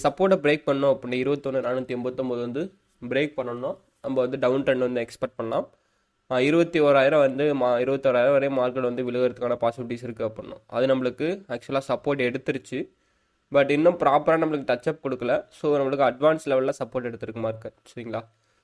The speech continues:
So, ஒன்ஸ் இப்போ இருக்க லெவலை பேஸ் பண்ற அளவுக்கு இருபத்தொன்னு அறுநூத்தி எழுபத்தேழு, so அந்த லெவல், அந்த லெவலை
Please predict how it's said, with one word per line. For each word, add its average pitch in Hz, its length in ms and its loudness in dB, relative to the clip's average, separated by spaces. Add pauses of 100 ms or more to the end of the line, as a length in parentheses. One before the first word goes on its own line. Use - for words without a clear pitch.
So, 143 320 2
ஒன்ஸ் 185 260 -4 (120)
இப்போ 143 280 -2
இருக்க 151 220 2
லெவலை 156 380 4
பேஸ் 151 160 0
பண்ற 143 160 0
அளவுக்கு 139 300 2
இருபத்தொன்னு 151 420 0 (260)
அறுநூத்தி 143 420 -2
எழுபத்தேழு, 131 520 -4
so - 180 -8
அந்த 120 120 -4
லெவல், 123 340 0 (480)
அந்த 127 280 2
லெவலை 165 340 6